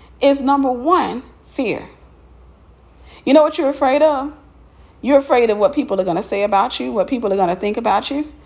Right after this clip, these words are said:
You're afraid that if you go out and voice your opinion, your beliefs, your thoughts, your convictions, that is gonna trigger certain people who've already expressed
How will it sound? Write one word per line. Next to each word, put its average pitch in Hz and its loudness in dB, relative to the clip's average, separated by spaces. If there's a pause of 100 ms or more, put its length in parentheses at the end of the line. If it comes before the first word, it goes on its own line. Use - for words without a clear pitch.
(220)
You're 269 6
afraid 262 2
that 202 4
if 208 0
you 269 0
go 240 4
out 233 2
and 180 -2
voice 254 -2 (480)
your 208 4 (560)
opinion, 269 -2 (600)
your 190 6
beliefs, 185 -4 (480)
your 190 2
thoughts, - 0 (680)
your 196 2
convictions, 202 -2 (880)
that 196 2 (140)
is 214 4
gonna 202 4
trigger 247 0
certain 202 -2
people 247 -8
who've 226 -2
already 202 0 (100)
expressed 185 -4